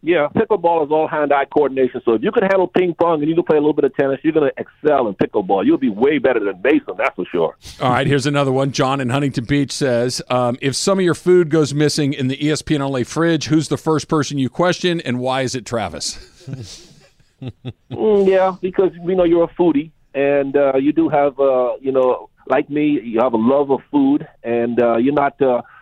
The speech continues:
Speaker 1: bashful about, "Hmm, I think I'll sample some of these if, if it's sitting around." So definitely you would be the first suspect.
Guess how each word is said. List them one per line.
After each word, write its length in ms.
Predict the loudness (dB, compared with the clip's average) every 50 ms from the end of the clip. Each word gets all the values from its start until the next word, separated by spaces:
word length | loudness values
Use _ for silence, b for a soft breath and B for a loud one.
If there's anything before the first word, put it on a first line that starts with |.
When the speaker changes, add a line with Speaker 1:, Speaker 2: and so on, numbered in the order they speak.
| B B B -2
Speaker 1:
bashful 400 | -2 -2 -2 -2 -2 -2 -2 0
about, 260 | 0 0 0 0 -2
"Hmm, 260 | -4 -4 -4 -4 -2 -2 -4
I 60 | -2
think 200 | -2 -2 0 0
I'll 160 | -2 -2 -2 0
sample 300 | 0 0 0 0 -2 -2 0
some 140 | 0 0 0
of 80 | 0
these 200 | 0 0 -2 -2 -2
if, 100 | -2 -2 -2
if 160 | -2 -2 -2 -2
it's 140 | -4 -4 -4
sitting 220 | -4 -2 0 0
around." 320 | 0 0 0 -2 -4 -4 -2
So 120 | 0 0 0
definitely 400 | 0 0 -2 -2 -2 -2 -2 0
you 100 | 2 2
would 160 | 2 2 0
be 140 | 0 0 2
the 100 | 0 0
first 260 | 0 0 0 0 0
suspect. 480 | -2 -2 -2 -2 _ -8 -8 -8 _ -16